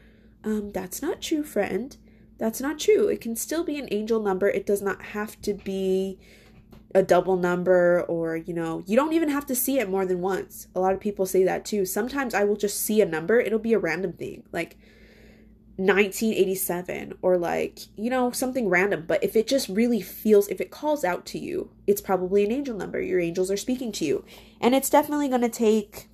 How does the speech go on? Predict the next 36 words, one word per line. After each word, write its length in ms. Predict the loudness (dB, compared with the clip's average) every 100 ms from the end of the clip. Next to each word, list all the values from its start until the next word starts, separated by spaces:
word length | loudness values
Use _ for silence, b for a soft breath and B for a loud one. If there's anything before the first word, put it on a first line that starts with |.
| _ -8
you 160 | -2
know, 260 | 2 4 4
understanding, 1000 | 2 2 2 2 4 6 6 2 2 -6 _ _ _ _ _ _ _ _ _
some 580 | -4 0 2 2 0 -6 b b b b b b b b -20 -20 -20 -4 0
intuition, 760 | 2 4 4 4 2 0 -2 -12 _ -6
about 360 | 0 4 4 4
it 240 | 2 0 -8 -4
so 160 | 2
you 180 | 2 2
don't 200 | 0 2
go 100 | 4
looking 320 | 4 2 0
up 100 | 0 2
every 380 | 0 2 2 2
freaking 360 | -2 -4 -4
number 360 | -4 -2 0 0
that 280 | -2 -4 -2
you 140 | 0
ever 300 | 0 -2 -2
see, 460 | -4 -6 -6 -2 0
ever, 480 | 0 2 2 2 -4 B B -8
because 500 | 2 6 6 4 -4
I've 180 | -4 -2
been 160 | -2 -2
there 320 | -2 -4 -8 -6
and 200 | -4 -4
it 100 | -4
can 140 | 0
get 180 | 2 4
overwhelming. 640 | 4 2 0 -2 -2 0 2
But 120 | 2
if 240 | 0 2
it's 420 | 2 2 _ -10
calling 340 | -2 0 0 -4
to 140 | -2
you, 420 | 0 0 -2 -4